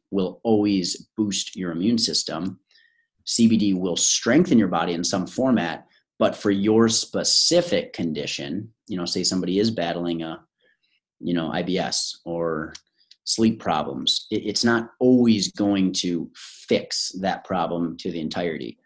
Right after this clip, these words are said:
but it will strengthen the endocannabinoid system. And over time, that system keeps getting stronger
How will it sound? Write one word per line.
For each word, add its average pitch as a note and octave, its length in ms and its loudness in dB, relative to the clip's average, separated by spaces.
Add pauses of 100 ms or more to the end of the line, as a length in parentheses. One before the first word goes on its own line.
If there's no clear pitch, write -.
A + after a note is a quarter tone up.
(520)
but G2 360 2
it G#2+ 120 2
will A2+ 380 4
strengthen G2+ 540 0
the F#2+ 100 4
endocannabinoid G2 720 -2
system. F2+ 340 -2
And F2+ 80 -2
over F#2+ 240 -2
time, G#2+ 600 0
that F2+ 180 -2
system F#2 680 -2
keeps A2+ 240 -2
getting F#2+ 200 -2
stronger F#2 600 -4